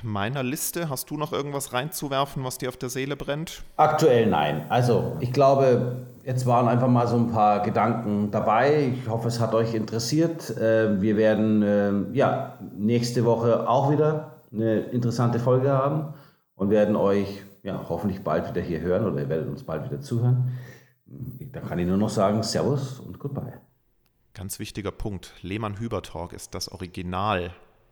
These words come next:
Speaker 1: wenn's um Immobilien-Podcasts geht. Wir waren
Speaker 2: Korrekt.
Speaker 1: unseres Wissens der erste in München. Inzwischen gibt es so ein paar Nachahmer, was
Speaker 2: Mhm.
Speaker 1: uns einerseits freut, weil's die Podcast-Landschaft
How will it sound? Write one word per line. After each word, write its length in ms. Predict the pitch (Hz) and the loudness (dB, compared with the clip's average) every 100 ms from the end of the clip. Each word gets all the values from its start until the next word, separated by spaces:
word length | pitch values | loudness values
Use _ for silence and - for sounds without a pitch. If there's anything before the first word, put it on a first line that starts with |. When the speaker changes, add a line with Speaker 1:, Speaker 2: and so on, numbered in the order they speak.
| - | -12
Speaker 1:
wenn's 260 | 85 90 | -10 -8
um 280 | 90 90 90 - | -6 -8 -8 -10
Immobilien-Podcasts 1200 | 98 90 98 101 92 - 101 - 87 90 - | -8 -8 -6 -6 -6 -6 -6 -8 -10 -10 -10
geht. 300 | - 90 - - | -8 -10 -10 -12
Wir 160 | 90 | -8
waren 360 | 87 90 92 92 - | -4 -4 -4 -8 -6
Speaker 2:
Korrekt. 480 | 92 - 82 - - | -4 -2 -4 -8 -2
Speaker 1:
unseres 380 | 156 180 151 147 | -2 0 -2 -2
Wissens 360 | 151 156 135 | 0 0 -2
der 380 | - 104 104 107 - - | 0 2 0 -4 -14 -2
erste 380 | 120 143 - 151 | 0 0 -2 -4
in 220 | 151 143 | -2 -4
München. 360 | 151 175 196 165 | -4 -4 -6 -8
Inzwischen 460 | 120 - 143 147 | -8 -6 -6 -6
gibt 220 | 143 - | -8 -8
es 120 | 156 - | -4 -4
so 100 | 131 | -4
ein 140 | 120 | -6
paar 580 | - 113 117 117 - - | -2 0 0 -2 -6 -14
Nachahmer, 880 | 101 98 104 180 - 139 147 165 175 - | -8 -4 -2 -4 -6 -4 -4 -4 -6 0
was 200 | 92 85 | 2 2
Speaker 2:
Mhm. 80 | |
Speaker 1:
uns 120 | 85 101 | 0 2
einerseits 400 | 110 110 101 - | 0 0 -2 -4
freut, 380 | - 151 131 | 0 2 2
weil's 180 | 107 101 | -2 -4
die 100 | - | -6
Podcast-Landschaft 1040 | - 113 - 98 - 95 95 92 92 - | -10 -10 -6 -6 -4 -6 -2 -4 -4 -8